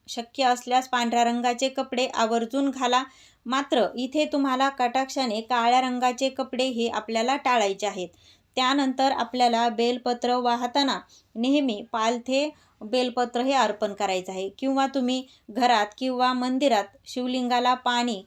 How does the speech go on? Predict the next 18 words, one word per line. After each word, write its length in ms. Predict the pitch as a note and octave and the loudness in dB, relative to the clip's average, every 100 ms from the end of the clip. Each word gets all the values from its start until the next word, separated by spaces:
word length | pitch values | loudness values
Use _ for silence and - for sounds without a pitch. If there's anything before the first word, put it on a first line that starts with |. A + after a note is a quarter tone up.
| - | -6
किंवा 260 | B3+ C4 | -4 -2
कच्चे 400 | C4 C4 C4 C#4+ | -2 -4 -2 -2
दूध 280 | A#3 C4+ C4 | 0 -2 -2
अर्पण 440 | - A#3+ A#3+ B3+ | 0 0 0 -2
करून 320 | B3 C4+ C#4 C4+ | 0 0 0 -2
अभिषेक 540 | A#3 A3 A#3 B3+ B3 - | -4 -4 -4 -4 -6 -4
करतो, 420 | C#4 C4+ A3+ G3 - - _ | -4 -2 -4 -6 -10 -20 _
तर 120 | C4+ | -4
त्यावेळेस 640 | C4+ C#4 C#4 C#4 C4 C#4 - | -2 0 2 2 2 0 -2
तुम्हाला 380 | C4 C4 G#3+ G3 | -4 0 0 -2
शक्य 340 | A3+ A#3+ - C4 | -4 -8 0 2
असल्यास 500 | A#3+ A#3+ B3 C4 C4+ _ _ _ | 2 2 2 2 0 _ _ _
तूप, 300 | C#4 D4+ C4 | -2 -2 -2
दही 320 | A3+ C4 B3 A3 | -2 -2 0 -4
आणि 460 | - A#3 C4 B3+ | -6 -4 -2 0
मध 260 | B3 C4 B3 - _ _ - | 0 0 0 -4 _ _ -6
म्हणजेच 420 | C4 C4 C#4+ D4 | -2 2 0 0
पंचामृत 640 | C4+ C4+ C4 C#4+ C4+ D4 | -2 0 0 0 2 0